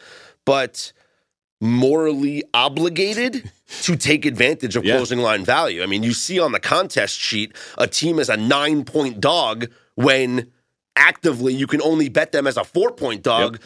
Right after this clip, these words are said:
Speaker 1: We're sitting here going, "Hey, we're clearly gonna take those five points."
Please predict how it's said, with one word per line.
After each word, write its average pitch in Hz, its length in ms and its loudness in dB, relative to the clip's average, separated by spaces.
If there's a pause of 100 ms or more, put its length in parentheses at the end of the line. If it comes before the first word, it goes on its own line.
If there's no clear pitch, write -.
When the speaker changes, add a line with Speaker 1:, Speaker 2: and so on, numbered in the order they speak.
(160)
Speaker 1:
We're 196 100 2
sitting 160 260 -2
here 165 120 2
going, 160 300 0 (320)
"Hey, - 280 4 (480)
we're 202 220 2
clearly 302 500 0
gonna 285 200 -2
take 254 240 -2
those 269 220 -4
five 254 340 0
points." 254 420 -2